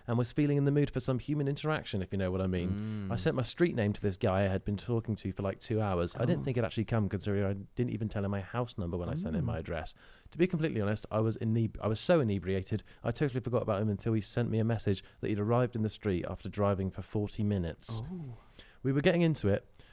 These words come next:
Speaker 1: until the dog came downstairs. I took the dog back into my mum's room and was shocked to find her awake.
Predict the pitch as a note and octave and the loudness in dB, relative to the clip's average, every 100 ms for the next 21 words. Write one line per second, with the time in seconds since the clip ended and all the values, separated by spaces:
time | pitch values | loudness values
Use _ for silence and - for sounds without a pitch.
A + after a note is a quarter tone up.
0 | - A#2 A2+ B2 A#2+ A2 C#3 C3+ - G2+ | 0 0 4 4 4 4 6 6 2 2
1 | F#2+ F2 E2 - F#2 E2+ E2 - - - | 4 2 0 -2 -2 0 -2 -6 -16 -4
2 | A#2+ F#3+ D#3 D#3 D3 C#3+ B2 C#3 C3+ C3+ | 0 2 2 4 4 4 2 0 2 4
3 | C3 B2 A2+ G2+ G2+ G#2+ - C3+ - B2 | 4 4 4 4 2 0 0 0 0 -4
4 | A2+ F#2+ F2 G2+ G2+ A2 F2 - | 0 0 2 2 4 4 2 0